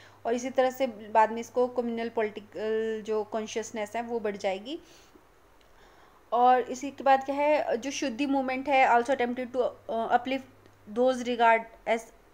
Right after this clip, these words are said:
un-, regarded as untouchables and outside the caste system of Hindus into pure caste Hindus। तो इन्होंने जो शुद्धि मूवमेंट चलाया था, इनको भी इन्होंने अपलिफ्ट करने की कोशिश की है, जिनको अनटचेबल्स माना जाता था या फिर outside caste system of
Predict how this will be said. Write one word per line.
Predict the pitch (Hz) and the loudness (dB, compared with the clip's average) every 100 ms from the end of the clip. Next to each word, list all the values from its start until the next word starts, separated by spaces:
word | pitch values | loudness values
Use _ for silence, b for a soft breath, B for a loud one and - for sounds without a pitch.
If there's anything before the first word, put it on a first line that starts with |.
| - | -4
un-, | 226 226 226 233 | -4 -2 -6 -4
regarded | 247 247 247 | 4 6 6
as | 262 262 | 0 0
untouchables | 233 226 233 233 233 269 285 | -4 -4 -6 -6 -2 -2 -2
and | 262 | -4
outside | - 214 226 220 233 | -2 -2 -4 -6 -4
the | 233 | -2
caste | 208 214 | -2 -2
system | 233 240 226 | -12 -10 -10
of | 233 | -8
Hindus | 214 247 294 B B B 254 | -8 -10 -10 B B B -4
into | 254 294 | -2 -2
pure | 269 233 233 | 2 2 2
caste | 214 226 226 | -2 -2 -10
Hindus। | 196 - B B - | -12 -16 B B -8
तो | 254 | -4
इन्होंने | 262 262 262 | -2 -2 -2
जो | 247 | -4
शुद्धि | 254 262 214 | -6 -8 -6
मूवमेंट | 240 240 233 240 | -4 -4 -4 -4
चलाया | 254 233 220 | 0 2 2
था, | 220 254 | 2 -2
इनको | 240 233 247 | -2 -2 -2
भी | 240 247 247 226 - - | -2 -2 -6 -8 -14 -8
इन्होंने | 240 247 | -6 -2
अपलिफ्ट | 240 247 240 - | -2 -2 -6 0
करने | 240 233 | 0 0
की | 226 | -8
कोशिश | 254 226 240 - | -4 -4 -4 -12
की | - 233 | -6 -4
है, | 226 | -4
जिनको | 226 - 233 240 B B | -6 -2 -2 -2 B B
अनटचेबल्स | 233 240 247 247 240 240 | 0 2 2 2 2 2
माना | 247 226 | -4 -2
जाता | 226 220 226 | 2 2 2
था | 220 240 226 B B B B | -4 -4 -6 B B B B
या | 240 240 | -2 0
फिर | 262 | 2
outside | 226 226 - 233 - | 4 4 2 -2 4
caste | 233 220 240 | 4 4 0
system | 233 247 | -8 -6
of | 233 | -6